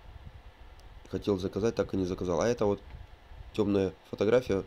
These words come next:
с уточками. Это я был в женском, в Торжском монастыре. Также все полностью есть видео. Можете смотреть. Суперский вообще просто.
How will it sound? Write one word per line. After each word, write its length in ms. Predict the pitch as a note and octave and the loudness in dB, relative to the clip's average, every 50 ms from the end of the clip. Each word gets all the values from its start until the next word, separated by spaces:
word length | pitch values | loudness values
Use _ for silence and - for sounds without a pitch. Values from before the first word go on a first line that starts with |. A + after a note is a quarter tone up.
| - - | -6 -14
с 120 | - - | -10 -8
уточками. 500 | G2 F#2 - F2+ - - - E2+ F2 F2 | -6 -2 -2 -2 -2 0 -2 0 2 2
Это 220 | F#2+ G#2+ - - F#2 | 2 2 2 2 2
я 140 | F#2+ F#2+ | 2 2
был 280 | F2 F#2 G2 G2+ G2+ G#2 - - - - - - - - - | 0 2 2 2 2 0 -2 -10 -20 -20 -18 -18 -18 -18 -10
в 60 | - | -4
женском, 460 | F#2 G#2 A2 G#2 - - G2 F#2+ F2 - - - | 0 0 0 0 0 0 2 0 0 0 -6 -14
в 60 | - | -4
Торжском 540 | - - G#2+ G#2+ G#2 - - - F#2 F2+ F2 - - - - - - | 4 4 6 6 4 0 -2 -2 -2 -2 -2 -8 -16 -20 -18 -8 0
монастыре. 640 | F2+ F2+ F#2 F#2+ - - - F#2 F#2 F2+ F2+ F2 - - - - - - - - - - - - - - - | 0 2 2 2 -2 0 0 2 4 4 2 0 -2 -8 -18 -20 -20 -20 -20 -20 -20 -20 -20 -20 -12 -2 4
Также 400 | G2 F#2+ F#2+ E2+ F2 F2+ F2 E2+ - | 4 4 4 4 -2 -4 -6 -6 -8
все 300 | - - - - F2+ F2 | -10 -8 -2 -2 -2 -2
полностью 500 | - - F2 F2 E2+ E2+ - - - F2+ | 0 0 0 0 0 -2 -4 -8 -8 -6
есть 240 | F2+ E2+ - - - | -6 -8 -8 -10 -6
видео. 380 | G2 B2 C3+ C3 A#2+ A2 G#2+ G#2 - - - - - - - - - | -4 -4 -2 -2 -2 -4 -4 -6 -10 -16 -20 -20 -20 -18 -14 -10 -6
Можете 420 | - F#2+ G2+ G2 F#2 - - F2+ | -4 -2 -2 -2 -2 -4 -8 -8
смотреть. 520 | - - F2+ F#2 F2+ - F2+ F#2+ F2+ - - - - - - - - - - - - - - - - - - - - - - - - - - - - - - - - - - - - - - - - - - - - - - - - - - - - - - - - - - - - - - - - - - - - - - - - - - - - - - - - - - - | -6 -6 -6 -4 -2 -2 -2 -2 -4 -6 -14 -18 -20 -20 -20 -20 -20 -20 -18 -18 -18 -18 -18 -20 -20 -20 -16 -16 -16 -16 -16 -18 -18 -18 -20 -20 -20 -20 -20 -20 -18 -18 -18 -18 -20 -20 -20 -20 -20 -20 -20 -20 -20 -20 -20 -20 -20 -20 -20 -20 -20 -20 -20 -20 -20 -20 -20 -20 -20 -20 -20 -20 -20 -20 -20 -20 -20 -20 -20 -20 -20 -20 -20 -20 -20 -20 -20 -20 -20 -20 -18 -16
Суперский 600 | - - - G#2 F#2+ - G#2+ F#2 - - - G2 | -14 -10 -8 -8 -6 -6 -6 -6 -6 -8 -6 -4
вообще 360 | F#2+ F#2+ F#2 - - - - F2+ | -4 -4 -4 -6 -6 -6 -6 -8
просто. 440 | - - F2 F2 - - - F2 | -8 -8 -10 -10 -10 -10 -12 -14